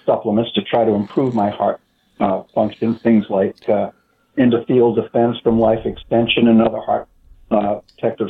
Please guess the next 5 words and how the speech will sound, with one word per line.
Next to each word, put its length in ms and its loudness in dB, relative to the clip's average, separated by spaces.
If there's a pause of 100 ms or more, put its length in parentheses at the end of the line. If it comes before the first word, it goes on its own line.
(100)
supplements, 500 -2 (840)
turmeric, 440 0 (160)
boswellia, 760 0 (420)
and 340 2
other 200 2